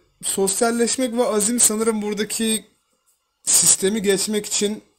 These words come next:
bayağı işinize yarayacak. Stafflarla aranızı niye iyi tutun diyorum? Çünkü bizi seçen insanlar stafflar. Hani siz <clears throat> çok böyle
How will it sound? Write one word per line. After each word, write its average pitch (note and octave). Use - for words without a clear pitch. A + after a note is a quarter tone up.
bayağı F3+
işinize D#3
yarayacak. C#3
Stafflarla C#4
aranızı C#4
niye D4
iyi D4+
tutun -
diyorum? D#4
Çünkü C4+
bizi C4+
seçen A#3+
insanlar A#3
stafflar. F3
Hani E3+
siz G3
<clears throat> -
çok A3
böyle F#3+